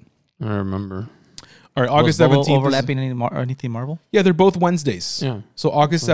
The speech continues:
Speaker 2: seventeenth is a Wednesday, as is the thirty-first. So that means that both of these shows will be out at the same time on Wednesday. Yeah, we haven't had that before.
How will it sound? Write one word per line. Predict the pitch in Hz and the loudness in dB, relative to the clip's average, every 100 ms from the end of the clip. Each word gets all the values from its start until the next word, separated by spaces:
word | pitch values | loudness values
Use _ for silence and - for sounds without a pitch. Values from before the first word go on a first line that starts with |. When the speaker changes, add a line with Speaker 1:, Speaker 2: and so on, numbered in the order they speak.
| 156 | 0
Speaker 2:
seventeenth | 151 151 147 147 - - | -2 -2 -2 -6 -12 -6
is | 139 | -2
a | 139 | -2
Wednesday, | 127 120 117 120 120 - | -2 -4 -4 -4 -4 -4
as | 120 123 | -4 0
is | 123 117 | -2 -4
the | |
thirty-first. | 113 120 110 - 131 101 | -6 -6 -6 -6 -6 -4
So | - | -4
that | 120 123 | -2 -2
means | 127 123 | -2 -4
that | 123 110 117 | -4 -8 -2
both | 120 127 | -2 -2
of | 120 | -6
these | 113 110 | -6 -6
shows | - 113 104 101 - - _ _ _ | -4 -6 -6 -10 -12 -16 _ _ _
will | 123 123 | -2 -2
be | 120 123 | -2 -6
out | 120 113 113 - | -4 -6 -10 -6
at | 147 147 | -6 -6
the | 127 | -10
same | 120 98 | -8 -12
time | 101 104 98 98 107 _ - | -14 -14 -14 -18 -20 _ -12
on | 107 107 | -12 -10
Wednesday. | 98 120 120 - - | -12 -12 -14 -18 -12
Yeah, | - 110 | -8 -6
we | 120 | -4
haven't | 127 110 | -6 -6
had | 104 98 | -10 -10
that | - | -14
before. | - - | -16 -20